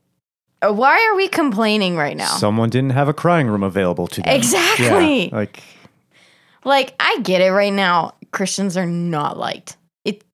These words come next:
Speaker 1: it's, it's clear. We're on the minority of, of a lot of this stuff, but at the same time, we gotta suck it up.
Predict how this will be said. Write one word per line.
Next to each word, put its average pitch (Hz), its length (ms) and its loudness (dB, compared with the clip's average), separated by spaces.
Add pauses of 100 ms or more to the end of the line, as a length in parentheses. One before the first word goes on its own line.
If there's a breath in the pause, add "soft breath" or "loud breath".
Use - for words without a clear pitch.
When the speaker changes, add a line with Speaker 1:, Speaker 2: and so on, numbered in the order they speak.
(140)
Speaker 1:
it's, 214 300 -8 (180)
it's 330 180 -4
clear. 185 440 -2 (420 soft breath)
We're 190 160 2
on 220 220 2
the 214 60 0
minority 170 760 0
of, 156 320 -4
of 165 120 -2
a 160 60 -2
lot 156 220 0
of 156 60 -6
this 156 140 -6
stuff, 156 300 -4
but 190 80 -8
at 202 40 -8
the 220 80 -8
same 202 300 0
time, 160 520 -2 (640)
we 196 160 -6
gotta 185 180 2
suck 147 200 -4
it 113 140 -6
up. 90 240 -2